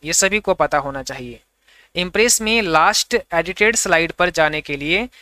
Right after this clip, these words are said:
किस कमांड का इस्तेमाल करते हैं बताइएगा। इम्प्रेस में लास्ट एडिटेड स्लाइड पर अगर आप जाना चाहते हैं तो किस कमांड का इस्तेमाल करेंगे?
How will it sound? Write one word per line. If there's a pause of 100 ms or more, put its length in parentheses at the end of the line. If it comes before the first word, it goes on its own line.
(180)
किस
कमांड
का
इस्तेमाल
करते
हैं (460)
बताइएगा। (240)
इम्प्रेस
में
लास्ट (140)
एडिटेड
स्लाइड
पर
अगर
आप
जाना
चाहते
हैं (360)
तो (120)
किस (140)
कमांड
का
इस्तेमाल
करेंगे?